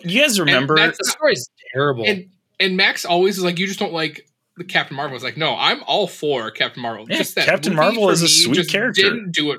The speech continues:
Speaker 2: for me.
Speaker 1: Right.
Speaker 3: Yeah.
Speaker 2: Like, I'm all for Miss Marvel, or the Marvels, I mean. So, like, I
Speaker 1: Yeah.
Speaker 2: want, like, I, I'm excited for that
Speaker 1: Right.
Speaker 2: movie, so.
Speaker 1: I think, I think Captain Marvel is comparable to,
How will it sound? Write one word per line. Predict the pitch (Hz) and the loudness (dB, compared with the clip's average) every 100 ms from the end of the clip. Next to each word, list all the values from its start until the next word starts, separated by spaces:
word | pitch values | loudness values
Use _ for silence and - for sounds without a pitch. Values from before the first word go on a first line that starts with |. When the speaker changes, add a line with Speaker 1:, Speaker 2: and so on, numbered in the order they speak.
| - | -8
Speaker 2:
for | 113 | -12
me. | 107 87 | -10 -6
Speaker 1:
Right. | 90 - | -6 -8
Speaker 3:
Yeah. | - 110 110 - - - - - - _ | -10 -12 -12 -20 -20 -20 -20 -20 -20 _
Speaker 2:
Like, | 151 151 | -4 0
I'm | 220 285 | 0 2
all | 180 | 0
for | 202 165 | 0 -2
Miss | 139 131 - | -2 -8 -8
Marvel, | 127 113 107 92 - | -8 -10 -14 -16 -8
or | 160 | -6
the | 139 | -4
Marvels, | 135 135 117 110 | -2 -2 -2 -10
I | 110 | -12
mean. | 107 113 127 | -12 -14 -12
So, | 139 | -8
like, | 123 - | -6 -2
I | 165 | -2
Speaker 1:
Yeah. | |
Speaker 2:
want, | 143 127 104 92 - - _ _ _ - | -2 -4 -6 -8 -18 -20 _ _ _ -4
like, | 123 - | 0 0
I, | 143 - _ _ | -2 -6 _ _
I'm | 135 135 | -6 -6
excited | - 143 123 113 | -2 0 0 -6
for | |
that | 104 85 | -10 -4
Speaker 1:
Right. | 78 76 | -4 -4
Speaker 2:
movie, | - | -10
so. | - - | -18 -16
Speaker 1:
I | - | -4
think, | 262 233 - _ | -2 -4 -12 _
I | 135 | 0
think | 156 240 | 0 0
Captain | - 156 160 160 | 0 0 0 -2
Marvel | 104 107 131 143 | 0 0 2 2
is | 123 | 0
comparable | - 107 - - 127 117 107 98 90 | -2 -8 -8 -4 0 2 2 0 -4
to, | - - 95 90 87 85 | -4 -2 -2 -2 -4 -6